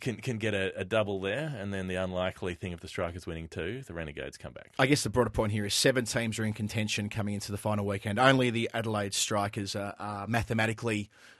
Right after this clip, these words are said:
Speaker 2: uh, ruled out of making the final four, which is a really good sign for this competition. So that last weekend, as you mentioned there, Jeff, the Sixers are hosting the Renegades for two fixtures at North Sydney. Uh, so the best team in the comp there, the Sixers, they're well ahead on top of the ladder. They will play finals, definitely from where they are now.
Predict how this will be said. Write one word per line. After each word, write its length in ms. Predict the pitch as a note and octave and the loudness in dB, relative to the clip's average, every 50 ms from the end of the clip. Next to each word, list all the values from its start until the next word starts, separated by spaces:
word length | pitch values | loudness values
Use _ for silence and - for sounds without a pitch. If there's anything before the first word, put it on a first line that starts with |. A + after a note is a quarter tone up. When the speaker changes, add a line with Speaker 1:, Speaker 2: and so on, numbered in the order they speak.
| - | -4
Speaker 2:
uh, 100 | - G#2+ F#2 G#2 | -2 -2 0 0
ruled 260 | A2+ A#2 A2+ G2+ A2 | 0 0 0 2 0
out 140 | G#2 G#2 G#2+ | 0 0 0
of 80 | F#2+ | 0
making 500 | G#2+ G2+ G2 G2+ - G#2+ G#2 G2+ - - | 0 0 -2 -2 -2 -4 -4 -4 -4 -6
the 100 | G2+ G#2 | -6 -6
final 320 | - - G#2+ G#2 G2+ G2 G2 | -4 -2 -2 -2 -2 -4 -6
four, 220 | - - G#2+ G#2 | -4 -4 -2 -2
which 160 | G#2 G#2 - | 0 0 0
is 60 | G#2+ | 0
a 60 | A#2 A2+ | 2 2
really 140 | B2+ A#2+ | 2 2
good 120 | G#2+ A2 A2 | 2 0 0
sign 280 | - - A2+ G#2+ G#2 | 2 2 2 2 2
for 120 | G2+ - G#2 | 0 -2 -4
this 100 | G2+ - | -4 -2
competition. 560 | - - A2 - - - A#2+ G#2+ - G#2+ G2+ | -2 -2 -2 -2 -4 -2 -2 0 0 -2 0
So 140 | - C3+ B2+ | 2 4 4
that 120 | C#3 A#2+ | 4 6
last 240 | B2+ B2 A#2+ - - | 6 4 4 4 2
weekend, 300 | B2+ A2+ G#2+ - A2+ A2 | 2 0 0 0 -2 0
as 140 | A2+ G#2 A2+ | 0 0 0
you 80 | A2+ | 0
mentioned 320 | A2+ A2+ A2 - - A2+ A2+ | 0 0 0 0 0 0 0
there, 100 | A2 A2 | 0 0
Jeff, 300 | G#2+ - A2+ A2 A2 - - - - - - - - | 0 0 0 0 -2 -6 -10 -14 -14 -14 -12 -2 2
the 80 | C3 | 2
Sixers 380 | B2 - D#3+ D3+ - - B2+ B2+ | 6 6 6 6 6 6 4 4
are 40 | A#2 | 6
hosting 380 | G#2 C3 B2 - - C3 A#2+ | 8 8 6 6 4 2 2
the 80 | A2+ A2 | 2 2
Renegades 460 | A2+ A2+ A2+ G#2+ A#2 A2 G#2+ G#2+ - | 4 2 2 2 2 2 0 0 -2
for 80 | - A2+ | -4 -4
two 220 | - - A#2 A2+ | -2 -2 -2 -2
fixtures 420 | A2 B2 A2+ - - A#2+ A2 - | -2 -2 -2 -2 -2 0 0 0
at 80 | A2 F#2 | 0 0
North 240 | A2+ A2+ A2 G#2+ - | 0 0 0 0 0
Sydney. 440 | - - - C3 A2+ A#2+ C3+ F3 G#3+ - - - - - - - _ | -2 0 0 0 0 0 -2 -2 -4 -6 -10 -18 -20 -20 -20 -12 _
Uh, 80 | - G#2+ | -2 0
so 180 | - - A#2 A2 | 2 4 4 4
the 80 | A#2 | 6
best 220 | A2 F3+ E3+ - - | 6 4 6 6 4
team 120 | D#3+ D3 | 4 4
in 60 | C#3 | 4
the 60 | C3 | 2
comp 200 | - - C#3 C3+ | 4 4 2 4
there, 140 | - C#3 B2+ | 4 2 2
the 60 | A#2 | 2
Sixers, 380 | A2 - F#3 - - C3+ B2 G#2+ | 2 0 0 0 0 -2 0 0
they're 120 | B2 A#2 | 0 2
well 180 | A2+ A#2+ B2+ A#2+ | 4 4 4 4
ahead 220 | A2 A2 A#2+ A2+ | 4 2 2 2
on 80 | A2+ A2 | 0 -2
top 220 | G#2 - B2 - | 0 0 0 0
of 60 | A#2 G#2 | 2 0
the 40 | |
ladder. 180 | G#2+ A2 A2 A2 | 2 2 2 2
They 140 | A2 G#2+ G#2+ | 2 0 2
will 160 | G#2 A2+ A2 | 2 0 0
play 220 | G#2+ - A2 G#2 | 0 0 -2 -2
finals, 360 | G#2+ - A2 A2 A2 G#2+ G#2+ - | 0 0 0 0 0 -2 -2 -2
definitely 360 | - - G#2+ - - G#2 G#2+ | -2 -2 -2 -2 -4 -6 -4
from 160 | - A2 G#2+ | -2 -2 0
where 100 | A2 G#2+ | 0 2
they 140 | G#2 G#2 G#2 | 2 0 0
are 140 | G#2 G2+ G2+ | 0 0 2
now. 340 | A2+ A#2 A2+ A2 A2 A2 | 2 2 2 2 0 0